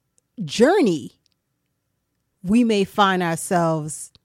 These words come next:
taking a left turn or a detour. And that detour may be struggling with something that you were fearful about. So just wanted to say that continue to work on it, continue to pray on it,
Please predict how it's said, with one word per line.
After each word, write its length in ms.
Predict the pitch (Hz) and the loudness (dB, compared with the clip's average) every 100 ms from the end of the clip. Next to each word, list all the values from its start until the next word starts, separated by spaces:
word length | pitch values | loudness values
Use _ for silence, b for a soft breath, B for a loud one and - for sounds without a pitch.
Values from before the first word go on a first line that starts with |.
| _ B B B B | _ B B B B
taking 340 | - 226 190 175 | -6 -4 -2 -4
a 60 | |
left 340 | 160 170 165 - | -2 -2 -4 -4
turn 320 | - 180 170 | 0 0 0
or 140 | 165 | -2
a 40 | 165 | -2
detour. 580 | 180 208 - 156 143 180 b b b b _ | -2 -4 -4 -8 -8 -14 b b b b _
And 180 | 208 196 | -8 -4
that 220 | 190 180 | -4 -6
detour 600 | 151 226 214 - 190 175 | -6 -6 -6 -6 -4 -2
may 280 | 170 175 175 | -4 -4 -6
be 560 | 160 175 165 151 147 - _ _ | -6 -6 -4 -4 -8 -12 _ _
struggling 1000 | - - - 196 185 175 165 151 156 156 _ | -16 -14 -4 -2 -2 -4 -4 -6 -8 -12 _
with 200 | 190 185 | -12 -10
something 560 | - 180 165 - 160 156 | -6 -4 -4 -4 -6 -6
that 180 | 160 165 | -10 -10
you 160 | 160 | -8
were 100 | 156 | -8
fearful 420 | 147 160 156 165 | -10 -10 -10 -12
about. 320 | 160 127 - _ _ B B B | -14 -16 -18 _ _ B B B
So 340 | - 220 180 - _ | -4 -2 -4 -10 _
just 240 | - 220 - | -12 -10 -6
wanted 160 | 254 | -6
to 80 | 240 | -6
say 300 | 233 226 208 | -6 -4 -4
that 420 | 190 175 160 - _ _ _ | -4 -6 -8 -12 _ _ _
continue 520 | - 185 - 247 262 254 | -6 -6 -4 0 0 2
to 60 | |
work 300 | 202 208 202 | 2 0 -2
on 220 | 185 170 165 | -2 -2 -4
it, 280 | 165 165 _ _ _ _ _ _ - | -6 -10 _ _ _ _ _ _ -8
continue 440 | 202 190 233 269 | -6 -4 -4 -4
to 40 | 302 | -4
pray 280 | - 262 | -4 -4
on 180 | 240 147 | -4 -4
it, 180 | 151 175 | -8 -14